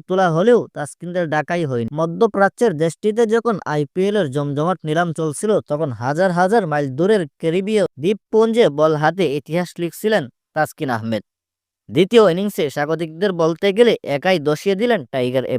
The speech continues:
পেসার। চৌষট্টি রানে ছয় উইকেট। তাসকিনের ক্যারিয়ার সেরা বোলিংয়ে মাত্র একশো বায়ান্ন রানে শেষ হয়েছে ওয়েস্ট ইন্ডিজের দ্বিতীয় ইনিংস। টেস্ট ক্রিকেটে প্রথমবারের মতো ফাইফারের কীর্তি স্পর্শ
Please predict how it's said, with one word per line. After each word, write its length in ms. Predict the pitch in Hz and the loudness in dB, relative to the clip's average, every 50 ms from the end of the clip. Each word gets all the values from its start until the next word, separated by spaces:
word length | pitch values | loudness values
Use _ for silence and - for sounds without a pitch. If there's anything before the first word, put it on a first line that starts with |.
| 120 | -4
পেসার। 380 | - 131 120 - - 110 98 95 - _ _ - | -4 -4 -4 -4 -6 -8 -8 -10 -12 _ _ 4
চৌষট্টি 500 | 180 170 165 - - 214 - _ - 240 240 | 4 4 4 4 0 -2 -2 _ 2 4 4
রানে 220 | 247 247 254 254 190 156 | 4 4 2 0 -2 -2
ছয় 300 | - - - 180 185 180 - | -6 -6 -4 -4 -4 -2 -2
উইকেট। 320 | - 170 156 - 170 143 113 _ _ _ _ _ _ - | -4 -6 -4 -2 -4 -4 -4 _ _ _ _ _ _ -8
তাসকিনের 540 | 143 139 - - - 175 190 208 220 214 160 - _ | -8 -8 -8 -10 -6 -4 -2 0 2 0 0 -2 _
ক্যারিয়ার 380 | - 160 151 156 170 185 190 180 | -2 0 2 2 4 2 2 2
সেরা 300 | - - - 214 226 208 160 | 0 -2 0 2 4 4 4
বোলিংয়ে 540 | 139 135 139 147 156 165 175 185 196 220 190 | 2 0 -4 -4 -2 -4 -2 0 0 0 0
মাত্র 340 | 147 147 143 139 - - 185 196 165 - 104 | 0 -2 -4 -6 -6 -4 -2 -2 -2 -2 -4
একশো 200 | 123 - - 170 151 | -6 -6 -4 -6 -4
বায়ান্ন 340 | 131 131 131 135 147 165 180 196 | -2 -2 -2 0 0 0 2 2
রানে 200 | 220 233 233 226 151 117 | 4 4 2 2 -2 -2
শেষ 200 | - 147 143 - - | -4 -6 -8 -6 -4
হয়েছে 300 | - 160 185 175 - 220 170 | -2 0 0 0 2 0 0
ওয়েস্ট 300 | 131 135 143 131 - - | 2 0 -2 -4 -4 -6
ইন্ডিজের 400 | 185 180 185 185 208 208 233 190 135 | -6 -4 0 0 2 4 2 2 2
দ্বিতীয় 300 | 127 156 139 - 160 147 139 | -2 -4 -2 0 0 0 0
ইনিংস। 340 | 87 127 127 120 117 107 - - - _ _ _ _ _ _ _ _ _ _ _ _ _ _ _ _ _ _ _ _ _ | 0 -2 -4 -4 -4 -6 -8 -12 -20 _ _ _ _ _ _ _ _ _ _ _ _ _ _ _ _ _ _ _ _ _
টেস্ট 240 | - 196 220 202 - 220 - | 2 2 2 2 0 -6 -4
ক্রিকেটে 480 | - 208 202 - 202 226 240 214 220 165 139 | 0 0 0 4 6 6 6 6 4 0 0
প্রথমবারের 640 | - 160 160 170 202 202 208 202 202 196 196 208 | 0 -4 -4 -2 -2 -2 0 2 2 4 4 2
মতো 240 | 208 214 202 - 214 156 135 - | 0 0 0 0 0 0 0 -2
ফাইফারের 460 | - 147 160 165 151 190 190 196 202 170 - | -4 -2 -2 -2 -2 -2 -2 -2 -2 -2 0
কীর্তি 280 | 196 214 208 - 208 165 135 | -2 -2 -2 -2 -4 -4 -4
স্পর্শ 360 | - - - 160 160 - | -6 -8 -8 -6 -6 -4